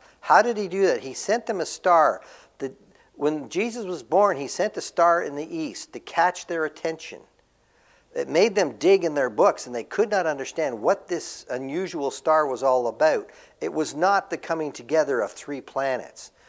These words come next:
This was totally unusual. But they had these special books from some wise men, especially the one named Daniel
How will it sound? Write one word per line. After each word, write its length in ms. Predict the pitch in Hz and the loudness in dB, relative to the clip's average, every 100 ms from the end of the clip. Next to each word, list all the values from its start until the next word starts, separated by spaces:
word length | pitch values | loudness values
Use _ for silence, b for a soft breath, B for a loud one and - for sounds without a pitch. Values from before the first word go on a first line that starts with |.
| b b | b b
This 180 | 156 - | -6 -4
was 160 | 151 | -8
totally 480 | - - 208 202 180 | -8 0 2 2 0
unusual. 720 | 156 143 160 180 - 110 90 - B B B B | -4 -4 -4 -6 -6 -8 -8 -12 B B B B
But 100 | - | -6
they 140 | 165 | -4
had 280 | 147 180 208 | -2 0 0
these 180 | 185 160 | -4 -8
special 840 | - 208 214 - 185 143 123 - - | -8 -2 -2 0 2 2 0 -8 -16
books 280 | 113 170 175 | -2 -2 0
from 260 | - 139 135 | -6 -6 -6
some 440 | - - 127 120 127 | -10 -8 -8 -10 -16
wise 560 | 127 135 139 151 143 117 | -4 0 2 0 -2 -8
men, 320 | 120 90 82 b b b - | -8 -8 -14 b b b -20
especially 520 | 127 - 175 175 175 | -16 0 0 0 -6
the 120 | 135 131 | -4 0
one 260 | 135 135 | 0 0
named 280 | 135 123 104 | -2 -6 -6
Daniel 640 | 139 143 151 143 101 95 | -4 -2 -2 -6 -6 -8